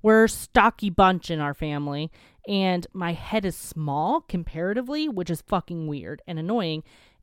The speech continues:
And then my hair is thin, so, like, I just don't have a whole lot of volume.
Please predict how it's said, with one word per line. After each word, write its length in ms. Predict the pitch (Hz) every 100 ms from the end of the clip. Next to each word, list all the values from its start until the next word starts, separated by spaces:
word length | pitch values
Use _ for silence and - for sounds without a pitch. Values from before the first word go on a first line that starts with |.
| -
And 120 | 202
then 300 | 208 202 190
my 220 | - 185
hair 400 | 180 - 240 285
is 140 | 233 - -
thin, 320 | 180 165 170 - _ _ _
so, 240 | - 214
like, 460 | 196 185 175 165 - _ _ _ _ _ _ _ _ 202
I 80 |
just 180 | 214 226
don't 160 | - 220
have 100 | 240
a 80 | 226
whole 180 | 214 226
lot 140 | 214
of 80 | 180
volume. 680 | 160 160 180 208 269 302